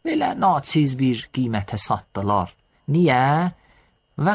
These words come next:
kanu fihi minəz zahidin. Çünki ona rəğbət göstərən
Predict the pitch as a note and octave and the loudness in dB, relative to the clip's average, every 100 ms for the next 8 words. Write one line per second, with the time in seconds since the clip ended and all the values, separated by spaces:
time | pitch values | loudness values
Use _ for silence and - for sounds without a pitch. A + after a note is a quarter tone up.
0 | - A#3+ A#3 A3 G3+ E3+ - D3 B2 B2 | 0 -2 -2 0 0 -2 0 0 0 -2
1 | A#2+ A2+ A2+ G2 G#2 F#2 D#2+ F2 G2 G#2+ | -2 -2 -2 -2 -2 -2 -4 -8 -4 -4
2 | F#2 E2+ _ - - G3 - D#3 B2 C3 | -4 -8 _ -14 -10 -6 -4 -2 0 2
3 | D3+ D#3 _ _ _ _ - - G#2+ C3+ | 0 -2 _ _ _ _ -14 -8 -2 2
4 | B2+ G#2+ G#2+ B2 G2+ - - G#2+ - - | 2 -2 -2 -2 -4 -10 -4 -2 -2 -2
5 | G#2+ A2+ B2+ B2 | -2 0 0 -2